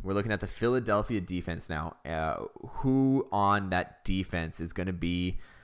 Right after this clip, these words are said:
the player to step up? Who's gonna be that guy that's gonna rattle our already shaky offense?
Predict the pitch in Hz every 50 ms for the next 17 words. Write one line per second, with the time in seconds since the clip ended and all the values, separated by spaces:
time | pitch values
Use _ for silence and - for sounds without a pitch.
0 | - _ _ - - - _ _ - - - 87 87 - - - 117 117 123 131
1 | 131 127 - - - 123 120 - 147 147 - - 110 101 101 113 113 107 101 107
2 | 107 104 101 98 95 90 - 90 92 98 104 110 107 92 - - - 98 98 95
3 | 95 95 95 98 98 95 90 - 90 98 98 - 95 104 104 104 104 85 80 98
4 | 95 95 98 - - 98 98 98 98 98 98 98 95 - - 98 92 - - 95
5 | 90 95 104 - 76 73 - -